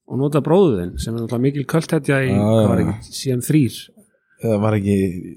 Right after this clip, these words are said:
Speaker 2: C M núll núll?
Speaker 1: Núll núll?
Speaker 2: Já,
Speaker 1: Já.
Speaker 2: eða níutíu og níu. Ég
Speaker 1: Já, ég, ég veit ekki hvort það var þriðja, ég spilaði þetta ekki, ég s-,
Speaker 2: Já.
Speaker 1: sá bara einhvers staðar að þetta hefði verið mögulega þriðji leikurinn eða eitthvað, en hann allan var mikil hetja í þessum leik og, hérna,
Speaker 2: Já,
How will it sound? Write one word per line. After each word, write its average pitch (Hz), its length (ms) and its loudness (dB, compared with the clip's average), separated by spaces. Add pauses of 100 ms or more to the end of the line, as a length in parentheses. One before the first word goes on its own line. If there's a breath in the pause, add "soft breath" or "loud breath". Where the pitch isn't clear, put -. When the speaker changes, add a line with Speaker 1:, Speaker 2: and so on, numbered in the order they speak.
Speaker 2:
C - 300 -2
M 107 140 2 (200)
núll 143 380 2
núll? 92 240 0 (340)
Speaker 1:
Núll 160 240 2
núll? 175 240 4
Speaker 2:
Já, 110 320 -6
Speaker 1:
Já. 160 220 0 (180)
Speaker 2:
eða 117 220 -6
níutíu 139 260 -4
og 135 60 0
níu. 127 100 0
Ég 117 380 2
Speaker 1:
Já, - 160 -8
ég, 127 160 0
ég 147 180 0
veit 156 60 2
ekki 156 100 2
hvort 143 160 -2
það 131 60 0
var 120 100 -6
þriðja, 160 240 2
ég 143 180 2
spilaði 170 280 2
þetta 131 80 4
ekki, 117 160 4
ég 127 100 4
s-, 104 80 0
Speaker 2:
Já. 101 80 0
Speaker 1:
sá 95 140 0
bara 143 240 2
einhvers - 100 -4
staðar 135 160 2
að 127 60 -2
þetta 131 120 0
hefði 135 160 0
verið 135 280 0
mögulega 135 260 0
þriðji 156 400 -2
leikurinn 120 380 0
eða 92 80 -4
eitthvað, 95 180 -8
en 107 80 -10
hann 123 200 0
allan 151 240 4
var 156 180 2 (100)
mikil 165 360 0 (300)
hetja 143 440 2
í 139 80 4
þessum 139 180 0
leik 113 240 -2
og, 113 200 -2
hérna, 117 420 -2 (120)
Speaker 2:
Já, 101 200 0